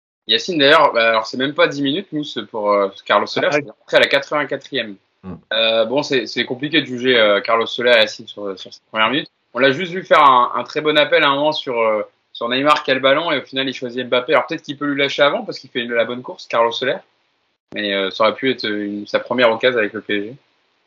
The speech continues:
Speaker 3: Ouais, après je pense qu'il, je pense que c'est, c'est là aussi que tu vois la, la limite, euh, en fait, des,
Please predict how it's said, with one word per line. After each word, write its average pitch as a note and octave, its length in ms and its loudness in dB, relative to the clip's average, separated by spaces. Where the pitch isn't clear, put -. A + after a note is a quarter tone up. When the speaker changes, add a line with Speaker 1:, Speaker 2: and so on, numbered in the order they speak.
Speaker 3:
Ouais, G2+ 180 4
après G#2+ 240 6
je F#2+ 80 -4
pense A2 180 0
qu'il, - 240 -6
je - 140 -16
pense A#2 240 4
que G#2+ 160 0
c'est, G2 380 0
c'est - 160 -2
là A2+ 80 8
aussi A#2+ 220 6
que A#2 40 -14
tu - 100 -10
vois A2 180 6
la, G2+ 160 4
la F#2+ 160 -2
limite, G#2+ 380 -4
euh, F#2+ 100 0
en F2+ 80 -6
fait, G2+ 140 -2
des, F#2 260 -6